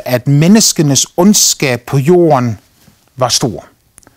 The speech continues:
At alt, hvad de ville og planlagde dagen lang,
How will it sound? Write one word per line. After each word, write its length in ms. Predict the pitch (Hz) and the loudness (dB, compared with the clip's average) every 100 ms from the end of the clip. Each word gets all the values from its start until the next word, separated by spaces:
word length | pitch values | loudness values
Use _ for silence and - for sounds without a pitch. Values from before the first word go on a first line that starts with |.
| _ _ _ _ _ _ _ _ _ _ _ _ _ _ _ | _ _ _ _ _ _ _ _ _ _ _ _ _ _ _
At 140 | 143 - | -6 -2
alt, 240 | 247 240 | -2 -2
hvad 140 | 175 156 | -2 0
de 200 | 156 135 | 0 2
ville 360 | 185 247 240 | 4 4 2
og 120 | - - | -2 -4
planlagde 560 | 156 170 202 190 143 | -4 0 0 2 0
dagen 380 | 127 160 165 160 | 0 -2 -2 -2
lang, 340 | 156 147 131 | -2 -2 -6